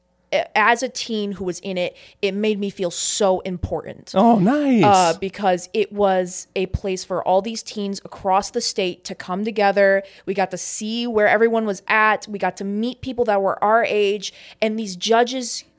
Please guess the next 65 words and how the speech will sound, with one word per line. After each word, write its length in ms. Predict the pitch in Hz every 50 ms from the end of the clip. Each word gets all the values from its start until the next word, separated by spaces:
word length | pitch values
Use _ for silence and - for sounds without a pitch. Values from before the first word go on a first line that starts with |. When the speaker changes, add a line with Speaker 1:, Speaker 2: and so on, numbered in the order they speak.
| _ -
Speaker 1:
and 240 | 214 208 202 202 190
the 40 | 190
people 380 | - - - 254 226 - 233
that 220 | 220 208 - - -
come 300 | - - 240 233 233 220
to 120 | - 220
watch 400 | 196 180 185 180 185 185 - -
us 220 | 190 190 - - - _
care. 580 | - - - 196 202 202 202 196 175 135 104 -
They 60 | - 156
Speaker 2:
Yes, 300 | 160 160 151 143 - -
they 140 | 156 151 147
Speaker 1:
care 80 | -
Speaker 2:
do. 60 | 202 202
Speaker 1:
about 220 | 110 - - 139
Speaker 2:
I 40 | 160
will 80 | 175
Speaker 1:
what 160 | 185 185 - 202
we're 60 | 202
Speaker 2:
say 160 | 185 175 165
that, 280 | 147 147 139 135 131 127
Speaker 1:
making. 80 | -
Speaker 2:
too. 140 | 165 156 143
They're 80 | 131 143 160
a 20 |
little 160 | 208 254 277
more 140 | 247 226 202
brutal 400 | 156 160 190 202 202 185 170 151 147
when 80 | 143
the 120 | 143 139 135
adults 560 | 127 123 127 139 143 143 139 135 - - -
go 220 | 139 120 131 123
up 120 | 120 113 -
to 80 | 135
get 180 | 123 131 135 120
for, 100 | 131 127
get 440 | 123 123 123 127 131 127 120 123 120
judged, 400 | 131 131 123 117 117 117 110 123
but 120 | 127 127
when 200 | 127 131 139 143
it's 160 | 147 143 -
the 80 | 143 127
kids, 380 | - - 175 165 135 117 113 127
I 180 | 127 123 127 -
feel 220 | - - 156 151
like 160 | 147 135 127
when 120 | 135 131 135
they 100 | 135 135
do 120 | 135 143
the 120 | 135 135 131
judging, 380 | 123 131 131 127 131 131 127
they 140 | 123 120 123
give 140 | 120 127 120
the 80 | 120
comments, 380 | - - 127 123 117 117 113 -
they're, 140 | - 117 113
Speaker 1:
Mm-hmm. 400 | 113 120 233 233 208 185 175 170
Speaker 2:
they're 200 | 139 135 135 131
very 460 | 131 135 156 165 170 170 165 156 147
encouraging 840 | 139 135 123 - 143 135 131 127 120 117 120 120 120 117 113 113
to, 460 | 113 - 127 117 113 110 110 110 110 113
"Hey, 160 | 113 127 127
you 160 | 120 127 131
guys, 340 | 135 127 113 101 101 98 110
man." 380 | 107 101 98 95 92 92 95